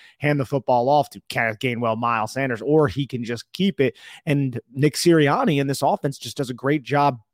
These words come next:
building tags and other options off of every single R P O type of play that they run.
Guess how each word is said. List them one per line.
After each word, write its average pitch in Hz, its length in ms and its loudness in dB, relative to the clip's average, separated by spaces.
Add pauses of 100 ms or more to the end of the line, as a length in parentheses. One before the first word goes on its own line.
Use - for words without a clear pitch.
building 156 480 0 (220)
tags 151 500 -2
and 120 240 -8 (440)
other 156 300 4
options 131 560 -4
off 139 300 -4
of 123 100 -6
every 143 320 -4
single 135 420 -4
R 139 140 2
P 123 300 -4
O 131 100 0
type 127 220 -4
of 117 100 -10
play 131 220 0
that 117 220 -4
they 117 120 -4
run. 127 300 -2